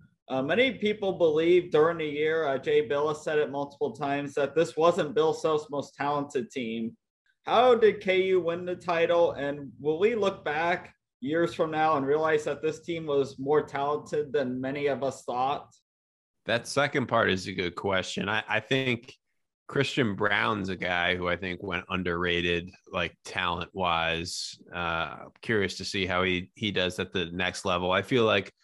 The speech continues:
Speaker 2: Agbaji was certainly recognized as being one of the most talented players in the country, which,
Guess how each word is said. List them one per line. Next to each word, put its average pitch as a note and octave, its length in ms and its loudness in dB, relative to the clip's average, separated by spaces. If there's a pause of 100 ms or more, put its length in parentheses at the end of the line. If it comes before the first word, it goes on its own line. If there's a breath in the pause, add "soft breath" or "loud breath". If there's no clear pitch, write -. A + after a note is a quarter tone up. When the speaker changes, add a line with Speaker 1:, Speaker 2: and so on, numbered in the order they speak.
(340 soft breath)
Speaker 2:
Agbaji G#2+ 680 0
was G2 200 -6
certainly F#2 500 -4
recognized E2+ 1040 -4
as F2 200 -2
being E2 320 -2
one E2 220 -2
of E2 80 -4
the E2 120 -2
most E2+ 320 -2
talented E2 480 -2
players E2 320 -2
in D#2+ 80 -14
the D#2 80 -10
country, D#2+ 640 -6
which, E2 400 -6